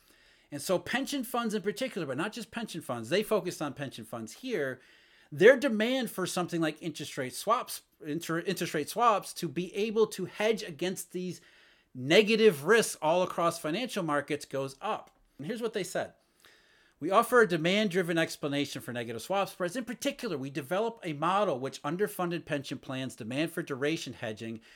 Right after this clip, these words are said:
leads them to optimally receive fixed rate and interest rate swaps with long maturities.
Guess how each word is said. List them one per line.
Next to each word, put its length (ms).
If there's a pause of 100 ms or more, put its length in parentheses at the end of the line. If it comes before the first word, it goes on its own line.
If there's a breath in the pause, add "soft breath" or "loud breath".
(200 loud breath)
leads 300
them 180
to 200
optimally 560
receive 500
fixed 380
rate 240
and 180
interest 300
rate 160
swaps 360
with 120
long 320
maturities. 640